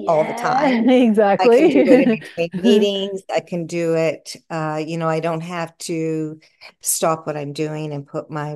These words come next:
Speaker 1: runners on, <laughs> you know, like,
Speaker 2: Yeah, that's right. It's like, I just
Speaker 1: that's
Speaker 2: have to press a
Speaker 1: probably gonna be the most,
Speaker 2: button. <laughs>
Speaker 1: yeah.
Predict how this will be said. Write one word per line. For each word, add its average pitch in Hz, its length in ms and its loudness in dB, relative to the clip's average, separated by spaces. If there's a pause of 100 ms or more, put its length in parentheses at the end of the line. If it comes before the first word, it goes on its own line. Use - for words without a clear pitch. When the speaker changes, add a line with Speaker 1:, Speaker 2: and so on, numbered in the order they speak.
Speaker 1:
runners 147 440 -8
on, 185 360 -6
<laughs> - 40 -4
you - 220 2
know, 254 340 0
like, 247 260 -2
Speaker 2:
Yeah, 233 960 2
that's 226 340 -4
right. 208 380 -4
It's 202 220 -6
like, 190 160 -2
I 202 80 0
just 214 220 -2
Speaker 1:
that's - 0 -
Speaker 2:
have 240 140 0
to 240 100 -4
press 240 280 0
a 240 60 0
Speaker 1:
probably 196 120 -4
gonna 180 220 0
be 196 160 -6
the 214 140 -6
most, 220 400 -6
Speaker 2:
button. 208 120 -8
<laughs> 202 80 -10
Speaker 1:
yeah. 202 120 -12